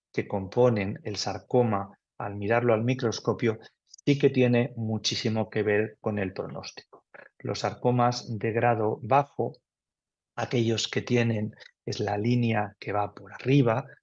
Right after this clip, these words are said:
la que pone grado uno, la negra de color sólido,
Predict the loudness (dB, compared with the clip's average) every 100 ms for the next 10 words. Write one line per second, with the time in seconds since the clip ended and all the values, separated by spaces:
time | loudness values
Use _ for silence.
0 | -14 -12 -12 -8 -8 -6 -6 -6 -4 -2
1 | 0 0 -2 -2 -2 -2 -2 -4 -6 -12
2 | -12 -8 -8 -6 2 2 2 0 -4